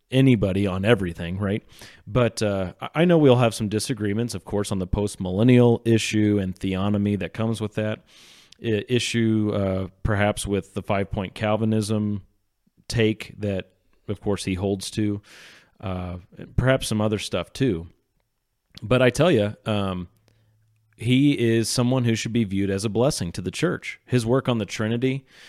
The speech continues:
uh, his work on the King James only stuff,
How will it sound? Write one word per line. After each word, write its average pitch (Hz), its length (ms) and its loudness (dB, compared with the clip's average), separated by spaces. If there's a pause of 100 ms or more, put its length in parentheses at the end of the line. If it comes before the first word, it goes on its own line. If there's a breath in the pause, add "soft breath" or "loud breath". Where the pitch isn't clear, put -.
(280 loud breath)
uh, - 120 -12
his 98 260 -4
work 113 320 -2
on 101 320 -4
the 95 80 -6
King 110 220 -2
James 104 260 -2
only 110 460 0 (440)
stuff, - 480 -2